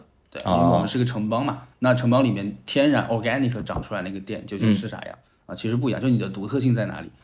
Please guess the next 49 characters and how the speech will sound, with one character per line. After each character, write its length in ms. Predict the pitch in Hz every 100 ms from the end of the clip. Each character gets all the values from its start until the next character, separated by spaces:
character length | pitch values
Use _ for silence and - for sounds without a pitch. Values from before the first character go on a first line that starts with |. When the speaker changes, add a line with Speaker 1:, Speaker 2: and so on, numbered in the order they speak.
| -
Speaker 2:
嗯。 100 | 104
Speaker 1:
虽 140 | 110
然 60 | 151
我 40 |
们 140 | 135 147
也 100 | 143
知 140 | -
道 160 | 143 123
这 60 |
个 80 | 120
东 100 | 117
西 80 | 120
可 100 | 117
能 140 | 92
占 240 | 101 120 101
整 80 | 92
个 60 |
生 180 | - 110
意 60 | 110
的 40 |
占 220 | 104 107
比 100 | 92
也 120 | 92
就 160 | 87 101
百 100 | 92
分 80 | 92
之 80 | 104
五 80 |
到 100 | 92
十， 360 | 82 - - 65 -
Speaker 2:
嗯。 200 | 98 95
Speaker 1:
对， 100 | 90 80
但 100 | 113
这 80 | 120
个 60 |
东 160 | 113 113
西 100 | 107
是， 300 | 101 110 104 101
呃， 360 | - 87 76 69
我 120 | 78
们 120 | 78
持 160 | - 98
续 160 | 127 127
觉 220 | 98 82
得 160 | 107
有 140 | 104 -
生 180 | - 107
命 160 | 107
力， 260 | 104 90